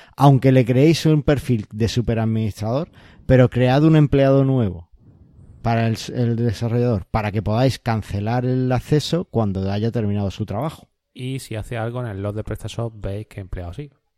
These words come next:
Speaker 1: Efectivamente,
Speaker 2: También
Speaker 1: eso también.
Speaker 2: importante.
Speaker 1: Eso también, ¿vale? Así que, que bueno. Pues listo, ¿qué te ha parecido?
Speaker 2: Pues muy bien. Muy inter-, la verdad es que yo ya te digo, lo uso poco. Lo uso poco. Sé que está, pero creo que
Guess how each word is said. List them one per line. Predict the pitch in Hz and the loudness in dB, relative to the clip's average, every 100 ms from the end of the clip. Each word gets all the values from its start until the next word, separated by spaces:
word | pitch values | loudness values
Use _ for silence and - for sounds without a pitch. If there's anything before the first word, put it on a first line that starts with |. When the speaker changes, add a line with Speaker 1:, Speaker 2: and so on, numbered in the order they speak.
| _ - | _ -12
Speaker 1:
Efectivamente, | 95 - - 82 80 92 | -10 -12 -16 -16 -14 -10
Speaker 2:
También | 95 | -10
Speaker 1:
eso | 90 | -8
también. | 82 | -10
Speaker 2:
importante. | 95 110 _ - _ _ - 95 | -10 -12 _ -20 _ _ -14 -12
Speaker 1:
Eso | 90 | -10
también, | 87 82 80 78 _ _ - | -10 -10 -12 -16 _ _ -12
¿vale? | 90 139 - _ _ _ _ - _ _ _ | -10 -10 -12 _ _ _ _ -20 _ _ _
Así | 80 - 80 | -14 -12 -12
que, | 80 78 78 78 | -10 -8 -10 -14
que | - 78 | -14 -12
bueno. | 71 - - - - - - _ - | -12 -16 -20 -20 -20 -20 -20 _ -2
Pues | 117 113 113 | 2 2 2
listo, | 120 151 - 156 139 - | 4 2 4 2 2 2
¿qué | 127 131 127 | 2 4 2
te | 127 | 0
ha | |
parecido? | 123 123 110 95 - - - - - - - - - - - - | 0 0 -2 -4 -6 -16 -20 -20 -20 -20 -20 -20 -20 -20 -20 -12
Speaker 2:
Pues | 117 107 | -10 -4
muy | 110 | -2
bien. | 117 110 175 - _ _ _ - | -2 -4 -8 -14 _ _ _ -16
Muy | 104 101 | -12 -12
inter-, | 104 110 - | -8 -8 -6
la | 110 | -6
verdad | 104 101 | -6 -6
es | - | -6
que | 135 | -6
yo | 123 | -6
ya | 127 127 | -6 -6
te | 131 | -6
digo, | 139 113 | -6 -6
lo | 101 | -8
uso | 110 117 | -8 -6
poco. | 135 - 101 - | -6 -8 -14 -12
Lo | 104 | -12
uso | 107 | -10
poco. | 113 123 151 151 _ _ | -10 -8 -10 -12 _ _
Sé | 120 | -10
que | 123 | -8
está, | 120 131 135 | -8 -8 -8
pero | 123 104 95 92 | -6 -6 -6 -10
creo | 110 | -12
que | 117 | -10